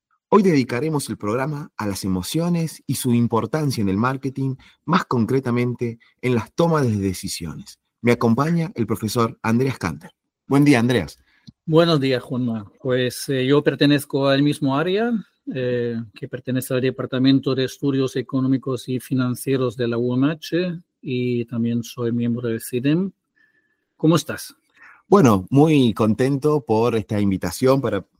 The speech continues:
Speaker 1: que desarrollemos este tema que hemos elegido ambos sobre la importancia de las emociones.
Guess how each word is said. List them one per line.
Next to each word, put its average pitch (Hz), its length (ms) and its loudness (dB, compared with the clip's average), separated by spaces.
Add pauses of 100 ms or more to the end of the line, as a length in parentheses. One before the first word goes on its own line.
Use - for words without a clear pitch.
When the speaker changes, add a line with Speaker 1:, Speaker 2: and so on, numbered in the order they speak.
(200)
Speaker 1:
que 104 120 -12
desarrollemos 98 760 -8
este 104 200 -12
tema 117 300 -2
que 95 320 -4
hemos 101 280 -4
elegido 98 520 -6
ambos 135 440 -6
sobre 143 500 -2
la 98 120 -2
importancia 113 680 2
de 107 60 0
las 101 180 -4
emociones. 95 640 -2